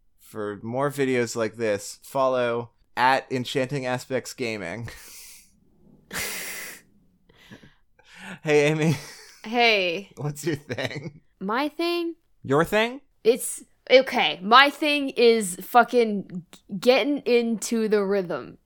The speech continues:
Speaker 2: in Harvest Moon. Getting in the groove.
Speaker 1: <laughs> Okay, all right.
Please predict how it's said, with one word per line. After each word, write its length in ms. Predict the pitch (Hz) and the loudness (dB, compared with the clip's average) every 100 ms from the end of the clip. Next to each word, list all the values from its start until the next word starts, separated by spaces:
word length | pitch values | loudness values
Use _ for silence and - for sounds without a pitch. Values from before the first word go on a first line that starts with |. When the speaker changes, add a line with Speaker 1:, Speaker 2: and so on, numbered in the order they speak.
| 180 | -10
Speaker 2:
in 140 | 175 | -10
Harvest 500 | 160 160 156 160 - | -8 -8 -8 -12 -12
Moon. 280 | 156 - 175 | -14 -14 -14
Getting 360 | 185 185 196 214 | -6 -4 -2 -2
in 120 | 214 | -2
the 80 | 196 | -4
groove. 480 | 185 160 117 92 - | -4 -4 -6 -12 -20
Speaker 1:
<laughs> 80 | _ _ - | _ _ 0
Okay, 520 | 160 - 139 82 - - | 0 4 4 2 -4 2
all 160 | 135 131 | 6 8
right. 300 | 107 78 | 6 2